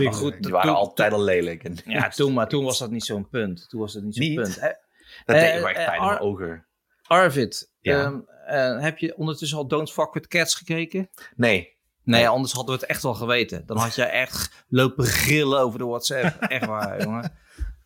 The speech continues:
Speaker 2: Echt. Geloof me nou maar.
Speaker 3: Dus dit,
Speaker 2: Geloof
Speaker 3: dit, dit, dit is, dit is dus een sub-item van, "Jij kijkt wat ik kijk. Ik, ik moet Don't Fuck With Cats kijken." Dat
Speaker 2: Ja,
Speaker 3: is gewoon het
Speaker 2: ja, ja,
Speaker 3: sub-item nu.
Speaker 2: precies.
Speaker 3: Oké,
Speaker 2: Ja,
Speaker 3: nee,
Speaker 2: precies.
Speaker 3: duidelijk.
Speaker 2: Dit is echt bizar. Dus dat moet je echt kijken. Eh,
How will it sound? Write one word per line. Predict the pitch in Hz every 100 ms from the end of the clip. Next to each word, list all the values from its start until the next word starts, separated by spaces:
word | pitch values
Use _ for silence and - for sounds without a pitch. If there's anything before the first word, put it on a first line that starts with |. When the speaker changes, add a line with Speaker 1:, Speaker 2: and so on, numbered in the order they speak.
| _
Speaker 2:
Echt. | - 147 - - - _ _ _
Geloof | - - 208 254
me | 240
nou | 226
maar. | 214 196 220 262 -
Speaker 3:
Dus | 123 110
dit, | 123
Speaker 2:
Geloof | 123 226
Speaker 3:
dit, | 131 117
dit, | 120
dit | 120
is, | 139
dit | 143 143
is | 131 131
dus | 127
een | 123
sub-item | - - 120 120 120
van, | 113 110
"Jij | 107 110
kijkt | 110 110
wat | 104
ik | 107
kijk. | 110 113 113
Ik, | 117 107
ik | - 117
moet | 113 110 107 -
Don't | 104 104
Fuck | 110
With | - -
Cats | 101 -
kijken." | 90 78 -
Dat | 80
Speaker 2:
Ja, | 123
Speaker 3:
is | 117
gewoon | -
het | 120
Speaker 2:
ja, | 113
ja, | 110
Speaker 3:
sub-item | 82 78
nu. | -
Speaker 2:
precies. | 80 - -
Speaker 3:
Oké, | - 98
Speaker 2:
Ja, | 87 113
Speaker 3:
nee, | 101
Speaker 2:
precies. | 113 101
Speaker 3:
duidelijk. | 90 85 90 135
Speaker 2:
Dit | 135
is | -
echt | 131 113
bizar. | 110 113 98 98
Dus | 117
dat | - 123
moet | 117
je | 101
echt | 113
kijken. | - 104 101 - -
Eh, | 123 123